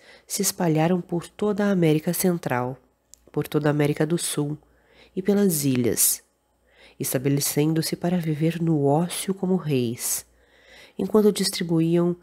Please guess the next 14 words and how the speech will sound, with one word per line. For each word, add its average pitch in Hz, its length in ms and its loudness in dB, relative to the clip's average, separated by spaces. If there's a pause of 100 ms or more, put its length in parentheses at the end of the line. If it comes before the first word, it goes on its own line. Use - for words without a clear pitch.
(180)
espancamentos, 143 1120 0 (380)
mutilações, 202 1120 -4 (600)
punições 180 640 2
assassinas 147 920 -4 (560)
e 156 60 -6
reivindicavam 151 880 0
para 196 240 -4
si 180 240 0
os 185 100 2
nativos, 151 840 -4 (500)
homens, 139 680 0 (360)
mulheres 165 540 2
e 180 40 0
crianças, 143 840 -2